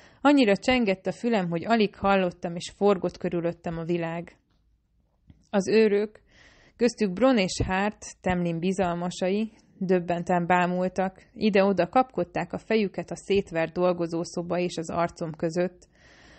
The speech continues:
Amikor egy aranyozott tükör előtt mentem el a folyosón, és futó pillantást vetettem magamra, tudtam, mi váltott ki ilyen megütközést.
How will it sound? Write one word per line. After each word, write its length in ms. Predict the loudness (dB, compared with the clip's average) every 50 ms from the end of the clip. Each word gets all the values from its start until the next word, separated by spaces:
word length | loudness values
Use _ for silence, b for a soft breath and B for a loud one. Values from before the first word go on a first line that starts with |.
| b b b
Amikor 380 | b 4 4 4 4 4 4 4
egy 160 | 4 4 4
aranyozott 640 | 2 2 2 2 2 2 0 -2 -2 -4 -6 -6 -6
tükör 300 | -6 -4 -2 0 2 2
előtt 280 | 2 0 0 -4 -4
mentem 380 | -4 -6 -6 -4 -4 -4 -4 -2
el 100 | -2 -2
a 80 | -4
folyosón, 640 | -6 -4 -2 -2 0 0 -2 -4 -6 -8 -6 -6 -6
és 160 | -6 -8 -6
futó 340 | -2 -2 -2 0 0 -2 -2
pillantást 680 | 0 0 0 2 2 2 -2 0 0 0 0 0 0 0
vetettem 580 | 0 0 2 0 -4 -6 -6 -4 -4 -4 -2
magamra, 640 | -2 -4 -2 0 0 0 0 -2 -4 -4 -4 -6 -12 _ _
tudtam, 400 | -6 -6 -6 _ -4 -4 -2 0
mi 160 | 0 0 0
váltott 460 | 2 2 0 0 0 -2 -4 -4 -4
ki 120 | -6 -4 -2
ilyen 240 | 0 0 0 -2
megütközést. 920 | -2 -2 -2 -2 -4 -4 -6 -6 -6 -4 -2 -2 -2 -2 -4 -8 _ -20